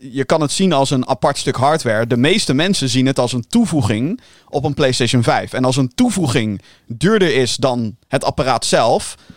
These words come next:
dan krijg je natuurlijk wel wat gefronste wenkbrauwen. Wat begrijpelijk is vanuit de perceptie van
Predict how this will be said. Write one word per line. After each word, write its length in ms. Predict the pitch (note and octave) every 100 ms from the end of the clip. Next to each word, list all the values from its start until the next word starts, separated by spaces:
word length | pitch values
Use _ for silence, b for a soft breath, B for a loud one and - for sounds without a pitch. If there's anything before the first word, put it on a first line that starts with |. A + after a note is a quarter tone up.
| b b _
dan 120 | D3
krijg 220 | F3 F#3
je 60 | F3+
natuurlijk 360 | D#3+ F#3+ D#3+ C#3+
wel 200 | D3 C3+
wat 220 | C3 -
gefronste 480 | - C3 D3 C#3+ C3
wenkbrauwen. 680 | C#3+ E3+ B2 G#2 G#2 G#2 A#2
Wat 340 | E3 - -
begrijpelijk 640 | - C#3 D3+ F3 F3+ C3+ G#2
is 360 | G#2+ G#2 - -
vanuit 300 | B2 A#2 A2
de 60 | G2+
perceptie 500 | A#2+ C3 - A#2+ A2+
van 300 | G#2+ G2+